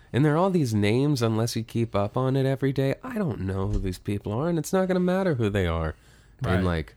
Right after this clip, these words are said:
Speaker 1: three months.
Speaker 2: Oh, yeah, nobody's gonna remember. Like, <sighs> I, I don't know.
Speaker 1: It's the,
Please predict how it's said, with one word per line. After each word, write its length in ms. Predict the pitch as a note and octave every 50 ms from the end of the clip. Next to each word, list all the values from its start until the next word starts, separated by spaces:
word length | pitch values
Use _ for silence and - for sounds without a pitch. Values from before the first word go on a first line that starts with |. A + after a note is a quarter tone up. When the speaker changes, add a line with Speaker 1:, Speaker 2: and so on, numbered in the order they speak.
| - - -
Speaker 1:
three 280 | F2+ F2 F#2+ G#2+ A#2+
months. 580 | A2+ F#2+ F2 G#2+ C3 A2+ F#2 G2 - - - - - - - - D4
Speaker 2:
Oh, 100 | D4 D4
yeah, 160 | C4+ F#3 D3+
nobody's 360 | C#3 D3+ E3+ F#3+ G#3+ G#3 E3+
gonna 160 | D3 D#3 C3+ A#2+
remember. 460 | A2 G#2+ G#2+ G2+ F#2+ G2 F#2 F2+ E2+ - - _ - - _ - - - - - - - - - - - - - - - - _ - - - - - -
Like, 320 | G3 G3 G3 - - - - - - - - - -
<sighs> 340 | - - - - - - -
I, 560 | - - - - - - - - F3 F#3+ - -
I 140 | G3 G3
don't 120 | F3 D3+ C3
know. 340 | A#2 A#2 B2 B2+ B2 B2 A#2+
Speaker 1:
It's 220 | A#2 - - -
the, 260 | - D3+ D#3 D3+ D3